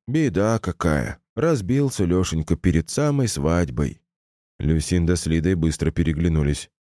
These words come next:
Вот их шанс. Женщина не уходила и явно желала посплетничать. Лида слегка кивнула коллеге и первой вышла за оградку.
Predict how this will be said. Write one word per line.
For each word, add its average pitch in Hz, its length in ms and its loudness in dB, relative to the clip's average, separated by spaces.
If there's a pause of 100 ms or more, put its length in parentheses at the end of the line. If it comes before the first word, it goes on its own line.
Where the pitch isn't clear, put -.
(120)
Вот 87 460 0
их 78 100 -2
шанс. 95 460 -2 (480)
Женщина 131 440 0
не 123 120 2
уходила 104 540 0
и - 120 -4
явно 101 460 2
желала 87 400 2
посплетничать. 90 920 -2 (340)
Лида 85 280 2
слегка 82 360 0
кивнула 76 440 0
коллеге 76 500 0 (180)
и 90 100 2
первой 101 400 0
вышла 85 360 0
за 90 160 0
оградку. 90 520 -2